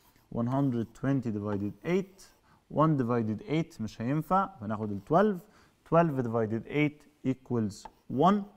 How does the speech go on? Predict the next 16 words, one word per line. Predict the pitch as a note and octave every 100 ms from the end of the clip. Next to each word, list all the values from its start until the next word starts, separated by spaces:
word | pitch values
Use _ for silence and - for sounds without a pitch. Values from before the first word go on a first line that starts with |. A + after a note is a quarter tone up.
| _ _ - _ _
كده | C#3+ C3+
بنعمل | C3 C3+ C3 A#2 G#2+
multiply | G2 A#2 - D#3+ F#3 F3+ - _ _ _ _ _ - - _ B2+
equals | A#2+ A#2+ G2+
eight، | - F3 G3 - - _ _
نعمل | A2+ A#2 G#2+ A2 G#2+
minus | C3 F3 F3+ F#3 - - - _ - _ _ _ _
equals | A#2+ - A#2 G#2
four، | - D#3 F3 F3 - - _ _ _ _ -
bring | A2 C3+ C#3 B2
down | C3 B2+
ال | A#2 G#2+
zero، | A2+ E3+ F3 E3+ E3 - _ _ - _ -
forty، | F3 E3+ F3 F3 E3 - _ _ _ - -
forty | E3+ F3 E3+
divided | D3+ C3 B2 A2+ A2+